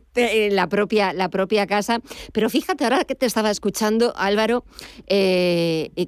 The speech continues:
quería preguntarte, porque, eh, estabas hablando de las terrazas. Es verdad que ahora, eh, buscamos áticos, buscamos, eh, pues, la última planta de,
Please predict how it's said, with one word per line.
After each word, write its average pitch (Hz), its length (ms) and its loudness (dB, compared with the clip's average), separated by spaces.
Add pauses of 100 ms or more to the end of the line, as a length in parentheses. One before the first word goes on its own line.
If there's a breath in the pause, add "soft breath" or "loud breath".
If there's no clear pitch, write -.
quería 208 260 2
preguntarte, 240 680 0
porque, 170 480 -2
eh, 165 180 -4
estabas 208 320 0
hablando 214 300 2
de 226 100 0
las 170 240 -2
terrazas. 165 640 -2
Es 165 120 -4
verdad 196 280 0
que 208 120 -2
ahora, 202 300 0 (400 loud breath)
eh, 185 260 2
buscamos 190 720 0
áticos, 208 720 0
buscamos, 190 640 -2
eh, 175 240 0
pues, 185 160 -4
la 180 100 4
última 202 380 2
planta 190 560 0
de, 175 440 2